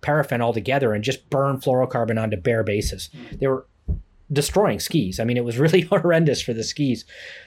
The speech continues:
but they, they made fast skis. I mean, the fluoro chemistry was so important that just getting it on the ski kind of trumped so many other parts of the process.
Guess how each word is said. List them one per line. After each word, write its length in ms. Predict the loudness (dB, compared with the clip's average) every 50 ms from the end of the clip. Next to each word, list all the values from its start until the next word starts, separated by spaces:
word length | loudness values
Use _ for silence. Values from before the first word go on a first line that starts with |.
| _ _ 0
but 120 | 2 6
they, 260 | 6 6 4 4 -2 _
they 100 | 2 4
made 220 | 4 4 2 2 2
fast 280 | 2 2 2 2 0
skis. 300 | 0 0 0 2 2 2
I 60 | 4 4
mean, 120 | 4 4
the 60 | 2
fluoro 500 | 2 4 4 6 6 6 4 4 2 -2
chemistry 460 | -2 0 2 2 2 0 2 0 0
was 160 | 0 0 -2 -2
so 480 | 0 2 4 4 6 6 4 4 2
important 640 | 0 -4 -4 -2 0 0 0 0 -2 -10 -16 -6 -4
that 160 | -4 -2 0
just 320 | -2 -2 -2 -2 -6 -6
getting 220 | -4 -2 0 0 0
it 80 | 0
on 140 | 0 0 -2
the 60 | -4
ski 240 | -6 -2 0 0 0
kind 180 | 0 -2 -4 -4
of 80 | -4
trumped 360 | -4 -4 -2 -2 -2 -4 -6
so 220 | -6 -4 -2 0 0
many 280 | 0 0 0 2 2
other 180 | 2 2 2 0
parts 300 | -2 -2 -4 -4 -4 -6
of 60 | -12
the 60 | -14
process. 500 | -12 -12 -8 -8 -8 -8 -8 -14 -16 -20